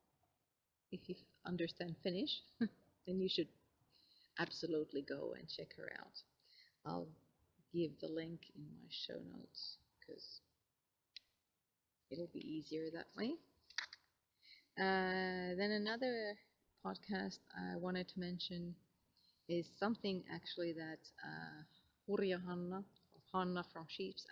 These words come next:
Alley, mentioned in her podcast, I don't know, this summer. Um, uh,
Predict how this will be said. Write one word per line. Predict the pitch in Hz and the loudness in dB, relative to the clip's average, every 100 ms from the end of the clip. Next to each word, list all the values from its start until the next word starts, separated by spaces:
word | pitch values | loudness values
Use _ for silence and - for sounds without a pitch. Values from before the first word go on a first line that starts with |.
| 156 | -10
Alley, | 160 160 | -4 -4
mentioned | 160 165 170 - 160 - | -4 -6 -6 -8 -10 -6
in | 160 - | -6 -2
her | 185 190 - - _ - | 2 2 0 -12 _ -4
podcast, | 151 151 - 151 151 - _ _ - - _ _ _ _ _ _ - | -4 -4 -6 -4 -4 -8 _ _ -20 -20 _ _ _ _ _ _ -4
I | 160 | -2
don't | 160 156 | -2 -2
know, | 160 233 214 | -2 -2 -2
this | 175 | -4
summer. | - 160 165 180 226 - - - - _ _ _ - | -4 -2 0 0 -2 -6 -18 -20 -20 _ _ _ -4
Um, | 165 165 165 170 165 175 - _ _ _ _ _ _ _ _ _ _ _ _ _ _ _ _ - | -2 0 -2 -2 -4 -6 -10 _ _ _ _ _ _ _ _ _ _ _ _ _ _ _ _ -6
uh, | 139 139 - | -4 -4 -8